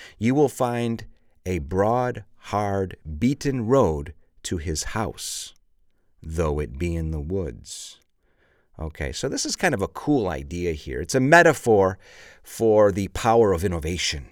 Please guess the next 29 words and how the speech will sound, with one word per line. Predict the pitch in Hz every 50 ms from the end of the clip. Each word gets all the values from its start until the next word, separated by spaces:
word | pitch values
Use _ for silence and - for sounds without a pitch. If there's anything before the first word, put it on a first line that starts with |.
| - -
right? | - 80 95 101
If | 95 92
a | 90
man | 85 101 113 120 117
has | 107 104 95 85 90
good | - 101 76 -
corn | - - 151 151 147 139 135 135 131 - - - - -
or | - 82 80
wood | 85 85 113 131 135 131 107
or | 82 80
boards | 78 76 98 131 147 135 117 107 110 113 110 104 -
or | 76 -
pigs, | _ - 127 131 127 104 101 120 120 - - - - - - _ _ _ _ _ _ _ _ _ _ _ -
right? | 90 85
A | 80
board | 80 78 110 123 139 143 123
in | 92
this | 95 101 107 -
case | - 95 82 76 73 -
is | - 80 78 -
like | 85 78 73 -
the | - 73
finished | - - - - 113 104 95 85 - - - - - - _ _ _ -
wood. | 76 82 90 90 78 67 57 - - _ _ _ _ _ _ _ _ _ _ _
Finished | _ - 143 143 143 120 - -
wood | - 98 101 104 98 92 82
is | 80 76 - - - - - - - - -
a | - 110
board, | 110 - 214 226 - 90 64 -